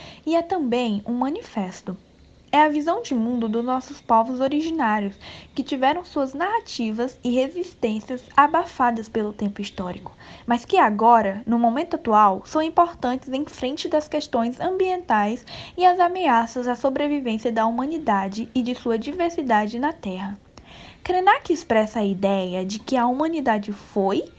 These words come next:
e continua sendo uma desculpa usada para justificar a violência em vários momentos históricos. A principal justificativa do processo de civilização seria trazer para a humanidade obscurecida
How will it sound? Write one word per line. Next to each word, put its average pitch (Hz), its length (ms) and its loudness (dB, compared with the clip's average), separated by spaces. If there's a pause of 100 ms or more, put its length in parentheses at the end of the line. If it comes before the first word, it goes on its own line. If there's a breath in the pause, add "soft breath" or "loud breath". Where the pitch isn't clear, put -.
(140)
e 262 40 -2
continua 269 540 -4
sendo 269 420 -4
uma 269 220 -4
desculpa 277 560 -6
usada 254 500 0
para 240 420 0
justificar 403 960 -6 (320 loud breath)
a 277 120 6
violência 320 600 0 (120)
em 269 100 -2
vários 277 340 0
momentos 320 440 -4
históricos. 190 640 -6 (440)
A 320 80 2
principal 370 480 -2
justificativa 220 680 -4
do 202 140 0
processo 214 520 -4
de 269 120 -4
civilização 214 840 -4 (320 loud breath)
seria 320 280 0
trazer 311 400 0
para 233 360 2 (160)
a 220 120 2
humanidade 247 800 -2
obscurecida 214 1160 -2